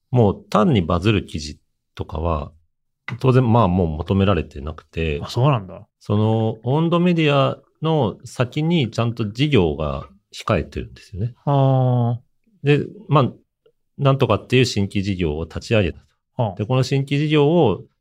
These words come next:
Speaker 1: ちゃんと回すために、オウンドメディアをいろんな方策の一つとして組み込んでますと。
Speaker 2: うん。
Speaker 1: なので、メディア単体ではあんまり見てなかったりして、
Speaker 2: うん。
Speaker 1: そうすると、まあ、オウンドメディアを今まで作ってきた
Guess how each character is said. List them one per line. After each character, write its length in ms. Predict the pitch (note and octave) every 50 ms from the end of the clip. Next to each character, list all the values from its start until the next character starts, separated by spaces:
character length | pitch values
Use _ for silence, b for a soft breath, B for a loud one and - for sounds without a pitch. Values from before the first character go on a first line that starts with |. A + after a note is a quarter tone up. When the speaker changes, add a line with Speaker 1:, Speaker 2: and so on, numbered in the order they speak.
| _ _
Speaker 1:
ち 80 | -
ゃ 60 | C3
ん 100 | C3 B2
と 360 | - D#3 D#3 D3 A2+ F#2+ - -
回 200 | A2 G#2+ A#2 A#2
す 100 | A#2 -
た 100 | - C3
め 140 | B2+ B2+ A2
に、 380 | G#2 A#2+ B2 A2 F2+ F2+ - b b b b b - -
オ 60 | G2
ウ 40 | G2
ン 40 | G2
ド 80 | G#2+ G2+
メ 140 | G2+ G2
デ 100 | F2 F2
ィ 80 | D#2 D2+
ア 60 | E2
を 320 | G#2 B2+ B2+ G2+ E2 - - _ _ -
い 60 | A2+
ろ 160 | G#2+ C3+ C#3+ D3
ん 80 | D3+
な 300 | D3 C#3+ C#3+ C#3 C#3 C3
方 200 | A#2+ - B2+ B2+
策 280 | B2 - B2+ - - D#3
の 80 | D#3+
一 180 | - - - A2+
つ 100 | - -
と 140 | - E2+ -
し 40 | -
て 120 | - -
組 180 | - - D#2+ D2
み 60 | -
込 160 | - D2+ C#2+
ん 20 |
で 60 | C2+ C2+
ま 160 | C2+ B1+ A#1+
す 140 | - - _
と。 60 | _ _ _ -
Speaker 2:
う 60 | B2+
ん。 600 | A#2 A2 G#2 G2+ G2+ F#2+ F2+ F2 F2 F#2 F#2 - -
Speaker 1:
な 100 | C#3 C3
の 20 |
で、 100 | G2+ F2+
メ 180 | - - C#3 F#3+
デ 140 | G3+ - C#3
ィ 80 | G#2+
ア 40 | -
単 280 | - - G2+ F#2+ G2 F#2+
体 220 | - G#2 G2 F#2+
で 100 | F2+ F2+
は 180 | D#2+ D2 F2+ G2
あ 20 |
ん 80 | G2 G2
ま 100 | G2 F#2
り 80 | F2+
見 140 | E2+ F#2 F#2+
て 120 | - - -
な 100 | C#2+ D2
か 120 | - D#2
っ 20 |
た 160 | - _ - -
り 80 | -
し 100 | - -
て、 320 | - - E2 D2+ C#2+ - - -
Speaker 2:
う 60 | B2+
ん。 240 | B2 A2+ G#2 F#2 F#2+ G2+ _ _ _ _
Speaker 1:
そ 160 | _ - - D#3+
う 60 | D#3
す 100 | - F3
る 140 | D#3+ E3 D#3+
と、 80 | D#3+
ま 100 | D3 C#3
あ、 40 | A#2
オ 80 | B2 C3
ウ 20 |
ン 60 | C#3+ C#3+
ド 80 | D3
メ 160 | D3 D3+ D#3
デ 80 | D3 C#3
ィ 100 | A2+ F#2+
ア 80 | F#2 F2+
を 160 | F2+ F2 F#2
今 120 | F#2+ G#2
ま 100 | A2 G#2
で 80 | F2 D#2
作 220 | - - - G2+
っ 20 | G2
て 240 | _ _ - F2
き 80 | - -
た 340 | _ - E2+ D#2 D2+ D#2